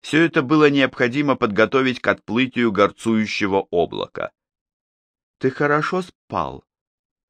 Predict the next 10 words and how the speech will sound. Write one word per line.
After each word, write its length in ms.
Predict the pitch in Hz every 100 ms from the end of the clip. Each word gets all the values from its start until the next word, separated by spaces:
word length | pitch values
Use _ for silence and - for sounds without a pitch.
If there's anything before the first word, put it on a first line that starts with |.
| -
Он 160 | 92 98
запечатал 680 | 110 117 104 117 110 104
письмо, 440 | 92 92 - 113 120
едва 440 | 104 95 98 98
слыша 440 | - 98 87 - 76
её. 360 | 71 71 78 _ _ _
«Да, 180 | 92 92
спасибо. 580 | - 92 - 92 78 85
А 220 | - 90
ты?» 340 | - 95 101